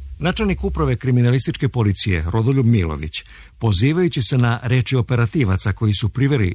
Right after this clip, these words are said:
Miroslava Miškovića, izjavio je za R T S da je ugrožena bezbednost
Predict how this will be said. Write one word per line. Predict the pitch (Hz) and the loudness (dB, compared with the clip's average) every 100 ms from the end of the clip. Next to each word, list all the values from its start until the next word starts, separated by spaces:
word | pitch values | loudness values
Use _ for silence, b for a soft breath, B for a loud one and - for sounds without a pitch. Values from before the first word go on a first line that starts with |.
| - | -4
Miroslava | 101 95 92 101 | 0 0 0 -2
Miškovića, | 113 160 175 165 160 113 B B B | -2 -2 0 0 0 -2 B B B
izjavio | 131 113 196 220 202 | -2 0 0 0 0
je | 127 | 2
za | 98 131 | 2 0
R | 131 143 | 0 -4
T | - 139 156 | -2 -2 -2
S | - B B 123 | -4 B B -2
da | 113 | 2
je | 107 | 2
ugrožena | - 139 165 170 123 117 | 0 -2 0 2 2 2
bezbednost | 107 92 131 123 120 - | 2 0 0 2 0 -2